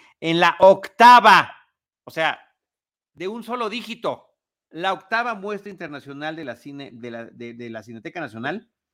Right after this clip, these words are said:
el veintitrés de noviembre de mil novecientos setenta y siete.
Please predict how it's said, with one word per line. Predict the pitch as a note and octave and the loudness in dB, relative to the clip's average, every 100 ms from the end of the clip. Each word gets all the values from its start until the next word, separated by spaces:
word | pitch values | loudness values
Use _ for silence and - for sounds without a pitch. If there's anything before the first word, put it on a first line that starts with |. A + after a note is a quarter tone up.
| _ _ _ _ _ _ _ | _ _ _ _ _ _ _
el | C#3 C#3 C3+ | -8 -6 -4
veintitrés | D3+ C#3+ C#3 E3 E3+ | -4 -4 -6 -6 -4
de | F3+ | -4
noviembre | D3 C#3+ D#3 C3+ | -4 -4 -6 -8
de | A#2+ | -8
mil | C3+ D3 | -10 -10
novecientos | A#2+ - C#3 C3 | -10 -12 -14 -14
setenta | C#3+ D3 E3 | -14 -10 -10
y | |
siete. | - G3 G3 - | -8 -8 -8 -16